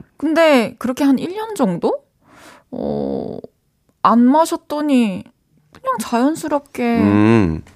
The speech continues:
Speaker 1: 그렇게 멀어졌고, 그러고 나서는 이제 커피를 끊고 나서 또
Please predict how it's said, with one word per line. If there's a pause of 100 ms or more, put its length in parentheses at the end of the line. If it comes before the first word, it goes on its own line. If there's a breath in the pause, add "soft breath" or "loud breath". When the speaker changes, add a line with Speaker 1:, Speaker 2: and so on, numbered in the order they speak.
Speaker 1:
그렇게
멀어졌고, (300 soft breath)
그러고
나서는
이제
커피를
끊고
나서
또